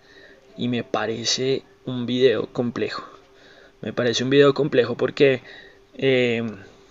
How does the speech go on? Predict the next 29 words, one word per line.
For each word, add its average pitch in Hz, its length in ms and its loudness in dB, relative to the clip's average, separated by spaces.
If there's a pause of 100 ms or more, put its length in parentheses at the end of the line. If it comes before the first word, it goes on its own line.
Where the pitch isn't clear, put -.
(240)
en 127 160 -4
algún 123 320 -2
momento 127 440 -2
de 135 140 2
mi 135 180 0
vida 110 280 -2
me 117 140 -4
eduqué 123 320 -2
creyendo 117 640 -4 (640)
que 127 220 0
era 123 120 0
inevitable 120 1040 -4 (420)
la, 113 580 -4 (180)
el 120 120 -4
mejoramiento 120 800 -4
de 143 100 4
las 143 140 2
sociedades, 139 640 0
o 127 80 -4
sea, 107 240 -4
que - 100 -10
las 98 160 -6
sociedades 107 480 -4
precisamente 113 680 -4
por 117 200 -2
las 117 120 -2
luchas 104 320 -6
sociales 107 520 -4
van 113 200 -6